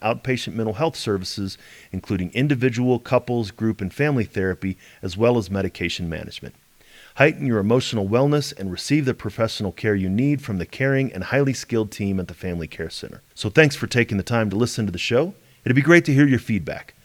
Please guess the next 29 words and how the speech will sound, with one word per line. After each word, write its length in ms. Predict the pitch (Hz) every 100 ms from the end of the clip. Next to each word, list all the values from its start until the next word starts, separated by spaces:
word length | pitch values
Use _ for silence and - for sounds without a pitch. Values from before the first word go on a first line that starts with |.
| - -
If 60 |
you'd 60 | 87
like 100 | 82
to 100 | 104
answer 240 | 110 123
any 100 | 120
questions 460 | 107 156 147 147 127
you 80 | 123
have 380 | 127 127 127 - - -
or 80 |
know 140 | 110 143
what 180 | 147 -
you'd 100 | 123
like 180 | 117
to 60 | 107
hear 200 | 104 131
about, 300 | 90 78 - _ _ _ -
what 220 | 147 175
topics 460 | 139 139 139 131 113
about 240 | 98 85
military 480 | 104 135 139 131 120
and 80 | 104
veteran 260 | 113 113
mental 160 | 110 110
health 300 | 101 120 123
are 40 |
you 220 | 135 156
interested 420 | 110 - - - -
in? 160 | -